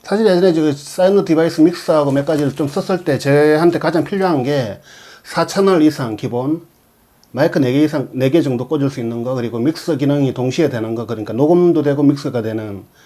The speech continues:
그리고 이제 그 메모리 카드가 두 개 동시에 들어가는 그 모델이 비슷한 게 한 오 년 전인가 그때 제가 사려고 했던 게 사운드 디바이스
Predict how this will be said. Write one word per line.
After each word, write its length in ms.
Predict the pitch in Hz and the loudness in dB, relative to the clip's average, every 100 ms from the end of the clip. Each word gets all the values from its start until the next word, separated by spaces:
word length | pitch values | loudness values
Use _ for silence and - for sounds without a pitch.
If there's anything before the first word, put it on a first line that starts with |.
| - - - - | -20 -20 -20 -4
그리고 220 | 147 143 | -2 0
이제 220 | 120 113 - _ _ _ _ _ _ - | -2 -6 -10 _ _ _ _ _ _ -12
그 200 | 135 127 | -6 -2
메모리 300 | 151 196 185 | 0 2 2
카드가 340 | 175 180 151 123 | 2 0 0 0
두 140 | 127 | 0
개 120 | 160 | 0
동시에 300 | 139 123 170 | 0 0 -2
들어가는 460 | 139 120 110 101 95 - - - | -2 -4 -4 -8 -12 -20 -20 -2
그 80 | 180 | 2
모델이 480 | 175 147 175 160 139 | 4 4 2 2 0
비슷한 420 | 135 185 208 214 | -4 -2 -2 0
게 420 | 190 143 117 107 | 2 2 0 -2
한 220 | 110 123 | -6 -8
오 180 | 113 123 | -4 0
년 160 | 165 175 | 2 4
전인가 300 | 180 160 135 | 2 2 0
그때 260 | 117 120 | -2 -6
제가 200 | 110 120 | -6 -6
사려고 320 | - 185 190 | -4 -2 0
했던 220 | 151 143 123 | -2 -2 -4
게 280 | 113 104 - - - - | -4 -8 -12 -20 -20 -20
사운드 360 | - 175 190 165 | -4 0 2 0
디바이스 920 | 135 147 147 - 139 135 123 123 | -2 -2 -4 -6 -8 -6 -6 -6